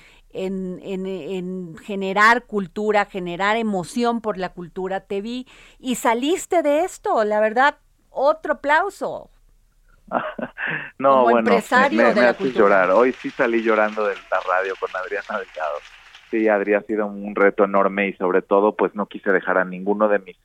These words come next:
Speaker 2: de mi equipo, de mis empleados fuera de, de sus, de, pues, de su, de su trabajo, ¿no?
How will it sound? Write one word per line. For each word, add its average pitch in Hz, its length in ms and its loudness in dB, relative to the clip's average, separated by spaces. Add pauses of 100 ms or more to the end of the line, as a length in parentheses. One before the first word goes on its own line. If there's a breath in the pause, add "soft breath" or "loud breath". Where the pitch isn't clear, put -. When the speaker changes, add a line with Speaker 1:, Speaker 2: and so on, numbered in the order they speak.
(440 soft breath)
Speaker 2:
de 101 140 0
mi 95 100 -6
equipo, 110 460 0
de 104 80 2
mis 95 220 -10
empleados 101 460 2 (100)
fuera 101 260 4
de, 92 240 -2
de 87 160 -6
sus, 85 200 -16 (100)
de, 87 180 -2
pues, - 180 -6
de 87 100 -4
su, - 220 -10
de 92 100 -6
su - 140 -20
trabajo, 117 460 0
¿no? 110 180 2